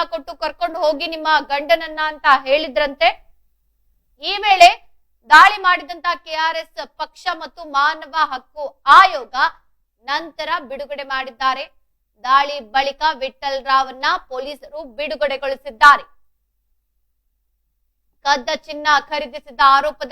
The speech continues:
ಮೇಲೆ ವ್ಯಕ್ತಿ ಬಂಧನ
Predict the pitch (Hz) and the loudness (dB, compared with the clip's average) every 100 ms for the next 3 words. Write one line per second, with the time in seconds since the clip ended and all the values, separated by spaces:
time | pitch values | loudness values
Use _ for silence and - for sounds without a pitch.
0 | 285 277 277 285 339 - _ _ _ _ | 2 2 -4 -6 -6 -8 _ _ _ _
1 | _ 202 277 277 - 302 220 269 277 302 | _ -8 -6 -6 -8 -8 0 2 2 0
2 | 294 | 2